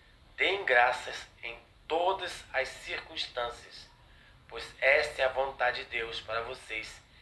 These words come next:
em Cristo Jesus." Fecha aspas. Primeira Tessalonicenses, capítulo cinco,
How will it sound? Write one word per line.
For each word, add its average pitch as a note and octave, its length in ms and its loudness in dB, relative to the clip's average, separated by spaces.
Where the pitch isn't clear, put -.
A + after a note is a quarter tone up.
em D3 120 -8
Cristo - 400 0
Jesus." A2+ 600 -6
Fecha A2+ 480 2
aspas. - 280 -6
Primeira A#2 340 -4
Tessalonicenses, A2 1040 -8
capítulo - 580 -6
cinco, - 420 -10